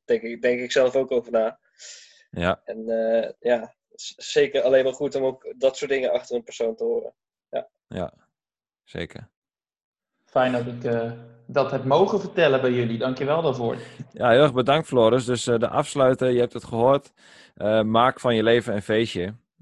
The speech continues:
Speaker 2: Ik wil jullie heel erg bedanken voor het luisteren. Floris, nogmaals heel erg bedankt. En,
Speaker 1: Ja,
Speaker 2: eh,
Speaker 1: Floris, heel erg
Speaker 2: ja.
Speaker 1: bedankt.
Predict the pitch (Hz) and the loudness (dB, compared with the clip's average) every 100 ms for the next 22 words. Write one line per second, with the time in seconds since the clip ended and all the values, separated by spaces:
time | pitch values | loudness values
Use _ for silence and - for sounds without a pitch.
0 | - 90 104 117 123 120 123 101 113 139 | -18 -10 -4 -2 4 4 4 0 0 0
1 | 143 143 110 110 147 151 143 131 135 131 | 0 -2 2 2 2 0 -4 -4 -2 -4
2 | 117 127 131 123 123 127 113 117 123 131 | -4 -6 -4 -2 0 -2 -2 0 0 -2
3 | _ _ _ _ - 113 113 110 110 151 | _ _ _ _ -10 -2 4 4 6 4
4 | 160 156 151 117 151 165 - | 4 4 4 4 4 2 -8